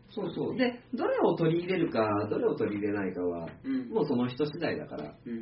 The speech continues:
Speaker 2: うん。
Speaker 1: こういうのを、あの、反則およびブレ-、ブランディングの音声媒体の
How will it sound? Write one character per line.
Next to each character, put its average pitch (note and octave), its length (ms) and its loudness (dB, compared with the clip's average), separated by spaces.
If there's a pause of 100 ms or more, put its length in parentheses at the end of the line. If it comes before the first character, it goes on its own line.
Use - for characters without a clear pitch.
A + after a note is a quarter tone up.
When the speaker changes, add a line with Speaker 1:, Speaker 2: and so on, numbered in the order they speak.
(520)
Speaker 2:
う C4 60 0
ん。 B3+ 60 -4
Speaker 1:
こ D4 100 -2
う D#4 60 -4
い - 20 -4
う - 20 -4
の - 220 2
を、 - 120 -8
あ - 40 -4
の、 - 120 -2
反 D3 240 2
則 D3 200 2
お D3 60 8
よ G#2 100 2
び F2+ 80 0
ブ F#2+ 140 -4
レ-、 F#2+ 260 2
ブ F#2 100 -4
ラ G2+ 120 0
ン G2+ 80 -2
デ G2+ 80 0
ィ G2+ 60 2
ン F#2+ 40 -2
グ F#2+ 100 -2
の F#2+ 220 -2
音 G#2 200 -2
声 G#2+ 180 0
媒 F#2+ 220 -2
体 - 200 -12 (420)
の A3+ 240 -2